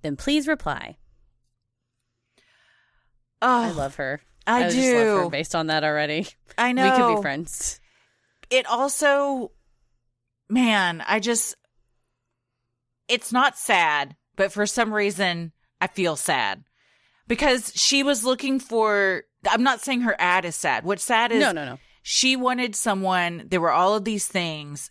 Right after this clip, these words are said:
Speaker 2: and what she got was
Speaker 1: Not those things.
Speaker 2: uh,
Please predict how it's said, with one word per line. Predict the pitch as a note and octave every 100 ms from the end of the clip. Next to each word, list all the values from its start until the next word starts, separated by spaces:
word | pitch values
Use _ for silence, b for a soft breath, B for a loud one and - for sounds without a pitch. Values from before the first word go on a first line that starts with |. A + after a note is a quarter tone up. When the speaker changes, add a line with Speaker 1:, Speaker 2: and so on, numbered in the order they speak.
| -
Speaker 2:
and | E3+
what | F3 -
she | -
got | C3+ F#3 F#3 E3 -
was | D#3 D#3+ D3+ D3+ D3 - _ _ _ _ _ _ -
Speaker 1:
Not | C#3 -
those | C3+ -
things. | C3
Speaker 2:
uh, | B2